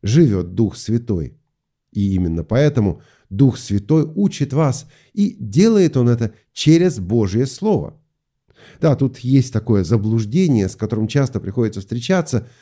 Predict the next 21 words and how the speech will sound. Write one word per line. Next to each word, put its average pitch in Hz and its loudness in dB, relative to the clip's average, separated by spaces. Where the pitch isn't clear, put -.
А 107 0
люди 156 4
говорят: 151 0
«Ну 170 2
вот 151 0
Дух 160 0
Святой 147 0
учит, 202 0
вот 127 -4
пусть 156 -2
Он 135 0
и 131 0
научит. 135 -2
Я 123 4
ничего 151 0
по 127 -4
этому 120 0
поводу 120 2
делать 113 0
не 123 2
собираюсь. 123 -2